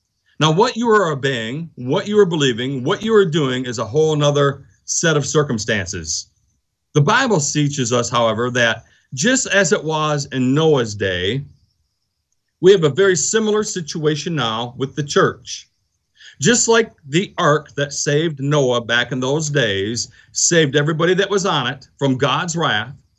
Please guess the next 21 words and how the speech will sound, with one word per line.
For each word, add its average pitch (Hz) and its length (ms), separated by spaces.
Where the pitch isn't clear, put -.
God 190 340
has 147 200
provided 160 540
us 139 600
a 131 400
quote 151 340
unquote, 139 540
quote 143 240
unquote 131 460
ark 131 260
today. 131 480
That 120 200
is 135 360
the 123 160
church. - 760
Jesus 180 560
said, 117 600
"I 139 400
will 131 520
build 120 420
my 113 460